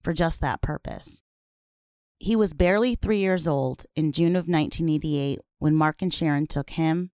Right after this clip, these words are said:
Sarah, and Doreen to that house, where he'd live for just a few months until his father left and his mother was forced to leave,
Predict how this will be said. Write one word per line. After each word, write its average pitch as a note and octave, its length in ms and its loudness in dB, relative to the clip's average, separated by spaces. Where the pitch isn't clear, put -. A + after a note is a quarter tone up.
Sarah, D3 580 -2
and D#3+ 160 4
Doreen D#3 440 2
to - 100 -6
that C3+ 220 -2
house, A#2+ 500 -8
where F3 140 0
he'd E3+ 240 -2
live F#3 320 0
for E3 180 -4
just - 300 -6
a - 40 -8
few - 240 -2
months D#3 460 -2
until E3+ 220 0
his E3 160 0
father E3 360 2
left C#3 520 -4
and E3 140 0
his D#3+ 160 0
mother E3+ 260 4
was D3 200 -4
forced - 400 -2
to C#3 80 -4
leave, B2 400 -10